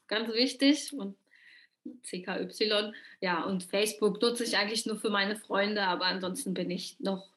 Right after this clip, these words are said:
nirgends richtig, außer auf Fe-, auf Instagram.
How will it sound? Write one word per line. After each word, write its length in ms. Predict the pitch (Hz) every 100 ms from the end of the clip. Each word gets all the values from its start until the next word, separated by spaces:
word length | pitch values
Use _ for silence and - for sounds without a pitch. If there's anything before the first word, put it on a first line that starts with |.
| -
nirgends 680 | 196 190 185 180 - - _ _ _ _ _ _ 185
richtig, 420 | 202 202 175 180 -
außer 280 | 185 - -
auf 120 | -
Fe-, 180 | - - -
auf 160 | 196
Instagram. 500 | 196 190 185 180 -